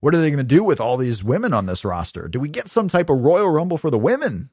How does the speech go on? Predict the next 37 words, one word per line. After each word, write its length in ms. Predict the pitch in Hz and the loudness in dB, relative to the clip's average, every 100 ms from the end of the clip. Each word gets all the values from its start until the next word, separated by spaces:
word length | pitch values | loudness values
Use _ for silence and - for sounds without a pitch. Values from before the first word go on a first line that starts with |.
| - | -6
That'll 200 | 95 233 | -4 0
be 100 | 143 | 0
a 60 | 90 | 0
fun 260 | 90 82 | -2 -6
thing 180 | 80 80 | -6 -8
if 120 | 80 | -10
they 100 | - | -10
do 200 | 80 82 | -10 -10
that. 260 | - 85 139 _ _ _ _ _ _ - | -8 -6 -6 _ _ _ _ _ _ -10
Just 200 | 147 107 | -8 -8
a 40 | |
twenty 380 | - - 165 160 | -6 0 0 2
woman 340 | 151 156 151 | 2 2 0
Royal 300 | 143 135 135 | 2 4 4
Rumble? 380 | 123 123 226 277 _ _ _ _ _ _ _ _ _ - | 2 0 -2 -8 _ _ _ _ _ _ _ _ _ -6
Nia 240 | 110 120 131 | 0 2 2
Jax 360 | 123 120 - | 2 -2 -4
comes 280 | - 123 107 | -4 -2 0
in 100 | 120 | 0
and 140 | 117 90 | 0 -2
beats 200 | 113 123 | -4 0
everyone 360 | 113 107 92 | 0 0 0
up, 160 | 117 - | 0 -2
but 80 | 107 | -8
somehow 360 | 107 92 104 | -6 -4 -4
gets 240 | 95 87 - | -6 -10 -10
tricked 320 | - 135 - | -4 -4 -2
by 120 | 87 | -6
Sonya 360 | - 139 143 110 | 0 0 2 0
Deville, 400 | 101 120 180 165 | 2 2 2 0
and 120 | 90 | -2
Sonya 260 | 123 131 | -2 -2
Deville 300 | 110 101 131 | -2 0 2
is 100 | 151 | 0
your 80 | 104 | -2
shocker 400 | - 127 113 123 | -2 -2 0 0
winner? 320 | 110 147 220 | 0 0 -4